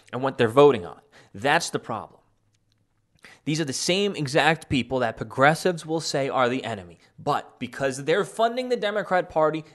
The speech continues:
they're okay to do it. Yesterday, I talked on my show about the perfect example of the leftist, socialist, dystopian future.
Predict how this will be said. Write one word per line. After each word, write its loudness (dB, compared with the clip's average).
they're 2
okay 0
to -4
do -10
it. -16
Yesterday, 2
I 2
talked -4
on 0
my -2
show 0
about 0
the -8
perfect -6
example -4
of 0
the -4
leftist, -8
socialist, -2
dystopian -2
future. -10